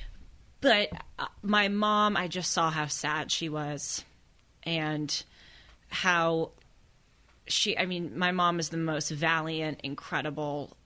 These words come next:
disciplined, devoted m-, person I know. But, I mean, she went through hell.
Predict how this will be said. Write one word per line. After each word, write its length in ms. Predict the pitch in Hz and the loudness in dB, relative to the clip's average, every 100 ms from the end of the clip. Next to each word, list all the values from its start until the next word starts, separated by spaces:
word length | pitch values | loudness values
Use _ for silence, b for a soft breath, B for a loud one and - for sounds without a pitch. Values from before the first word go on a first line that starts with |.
| - 160 | -20 -6
disciplined, 840 | 170 156 151 - 151 151 151 - - _ - - | -4 -2 -4 -4 -4 -2 -2 -4 -6 _ -20 -12
devoted 540 | - 151 170 156 160 151 | -4 -2 2 2 2 0
m-, 180 | 156 151 - | -2 -4 -8
person 400 | - 170 160 165 | -4 -2 -2 -2
I 100 | 156 | 0
know. 420 | 147 151 151 151 156 B B B - | 0 0 -2 -4 -10 B B B -2
But, 240 | 175 - - - | 0 0 -6 -6
I 120 | 156 | -4
mean, 160 | 170 156 - 87 - | -2 -4 -8 -14 -4
she 260 | - 214 | 0 2
went 260 | 190 170 147 | 2 0 0
through 140 | 156 | -6
hell. 360 | 139 - - - | -4 -4 -4 -6